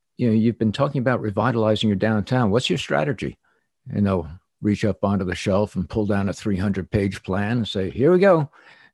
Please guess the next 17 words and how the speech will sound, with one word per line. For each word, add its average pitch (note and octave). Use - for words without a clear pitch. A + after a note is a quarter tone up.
And C3
I F#2+
say, F#2+
"No, A#2
actually, C3+
that's D3
a C#3
plan. A2+
What, A#2
what's D#3
your D#3+
strategy?" B2
And G#2+
they'll A2
say, A2
"Oh, E3+
well, B2+